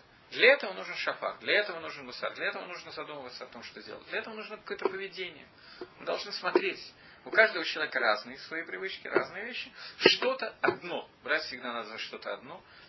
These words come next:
Один какой-то изъян, который надо ли такая. Я не знаю, как вам быть с шафаром, ходы шилул и так далее. Вода, что, вода, что очень рацует слышать шафар. Вода.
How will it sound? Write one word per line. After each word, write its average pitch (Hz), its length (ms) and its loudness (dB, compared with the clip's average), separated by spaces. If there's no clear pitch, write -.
Один 170 280 -6
какой-то 135 360 -6
изъян, 196 260 -10
который 143 260 -8
надо 131 220 -4
ли 110 80 -18
такая. - 320 -18
Я 214 140 0
не 247 80 -6
знаю, 202 200 -2
как - 200 -2
вам 123 120 -6
быть 110 120 -8
с - 40 -6
шафаром, 90 480 0
ходы 110 160 -6
шилул 131 320 -6
и 131 40 -10
так 170 180 0
далее. 240 280 4
Вода, 151 380 8
что, 160 360 -4
вода, 131 340 6
что 139 200 -2
очень 120 220 -4
рацует 127 380 0
слышать - 360 -10
шафар. - 420 -12
Вода. 113 280 -10